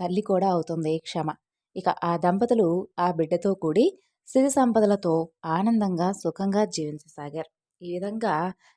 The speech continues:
క్షమ చేసినటువంటి ఆ యొక్క ఏకాదశి తిథి యొక్క వ్రత విధానం వలన ఆ కుటుంబంలో ఉన్నవారి యొక్క ప్రేమానురాగాలను పొందడమే కాకుండా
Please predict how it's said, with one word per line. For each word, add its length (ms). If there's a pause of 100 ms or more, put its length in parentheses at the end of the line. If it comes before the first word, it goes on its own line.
క్షమ 280
చేసినటువంటి 840
ఆ 80
యొక్క 220
ఏకాదశి 760
తిథి 220
యొక్క 240
వ్రత 300
విధానం 400
వలన 460 (360)
ఆ 160
కుటుంబంలో 640
ఉన్నవారి 400
యొక్క 200
ప్రేమానురాగాలను 960
పొందడమే 440
కాకుండా 540